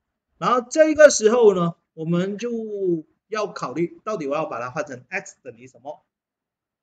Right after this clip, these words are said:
x 等于什么，或者是 y 等于什么，这样来。你选对的情况之下，它就会事半功倍。你选错的话，就事倍功半。好，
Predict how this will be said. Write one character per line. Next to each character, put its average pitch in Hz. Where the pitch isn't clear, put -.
x 185
等 127
于 143
什 165
么， 156
或 147
者 127
是 135
y 139
等 120
于 113
什 107
么， 110
这 165
样 139
来。 113
你 165
选 214
对 302
的 170
情 165
况 190
之 156
下， 170
它 160
就 190
会 185
事 170
半 151
功 143
倍。 156
你 170
选 170
错 269
的 -
话， 208
就 185
事 175
倍 165
功 120
半。 120
好， -